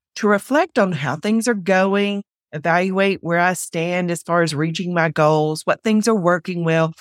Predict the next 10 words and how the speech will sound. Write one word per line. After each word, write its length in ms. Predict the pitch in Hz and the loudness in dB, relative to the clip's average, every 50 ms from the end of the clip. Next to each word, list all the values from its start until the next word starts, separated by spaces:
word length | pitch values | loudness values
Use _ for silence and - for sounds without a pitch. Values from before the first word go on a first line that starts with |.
| - - _ _ | -20 -20 _ _
what 240 | - 190 175 - - | -2 -2 -2 0 0
things 260 | 220 208 202 196 - | 0 0 0 0 -2
didn't 300 | - 190 180 196 180 165 | -4 -4 -4 -4 0 2
go 320 | 170 160 170 165 151 151 - _ _ - | 2 2 2 2 -2 -4 -6 _ _ -10
as 140 | 151 - - | -10 -10 -10
planned. 640 | _ - 170 151 135 - 57 58 55 - - - _ _ _ _ _ _ _ _ _ _ _ _ - | _ -6 -4 -4 -4 -4 -6 -10 -14 -16 -18 -20 _ _ _ _ _ _ _ _ _ _ _ _ -6
And 100 | 185 185 | -2 0
I 80 | 190 202 | 0 0
cannot 600 | 202 - - 220 208 196 202 196 202 - - - | -2 -2 0 2 2 4 4 2 2 0 -2 -4
contain 1000 | - 214 190 180 175 - - - - 190 190 185 180 175 175 170 170 170 165 170 | -2 -2 -2 -2 -4 -8 -10 -8 -4 -2 0 0 2 0 0 0 0 -2 -4 -4